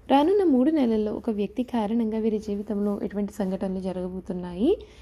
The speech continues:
వీరి విద్య, ఉద్యోగ, వ్యాపార, వైవాహిక జీవితంలో జరగబోయే మార్పులు ఏమిటి అనే విషయాల గురించి మనం అయితే ఇప్పుడు తెలుసుకుందామండి. అంతకన్నా ముందుగా మీలో ఎవరైనా సరే కొత్తగా మన ఛానల్ని కనుక చూస్తూ ఉన్నట్లయితే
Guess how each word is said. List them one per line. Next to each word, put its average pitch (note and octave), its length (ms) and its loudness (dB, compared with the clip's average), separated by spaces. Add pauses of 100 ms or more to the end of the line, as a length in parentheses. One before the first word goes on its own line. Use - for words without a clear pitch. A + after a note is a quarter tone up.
(140)
వీరి D#4 160 6
విద్య, A#3+ 380 2
ఉద్యోగ, G3+ 460 -2
వ్యాపార, G3 680 -2
వైవాహిక G#3 320 0
జీవితంలో G#3 580 -2 (580)
జరగబోయే C4+ 420 4
మార్పులు A3 440 0
ఏమిటి G3 480 -4
అనే G3+ 160 -4
విషయాల G3+ 280 -6
గురించి F#3 300 -8
మనం F#3+ 120 0
అయితే F#3 180 -4
ఇప్పుడు F#3+ 140 -8
తెలుసుకుందామండి. G#3+ 960 0 (440)
అంతకన్నా A#3+ 440 2
ముందుగా G#3 480 0 (360)
మీలో D#4+ 220 4
ఎవరైనా B3+ 300 4
సరే B3 260 -2
కొత్తగా G#3 340 -4
మన G#3+ 180 -2
ఛానల్ని C#4 380 -2
కనుక C4 300 -2
చూస్తూ C4 300 -2
ఉన్నట్లయితే A#3+ 640 -2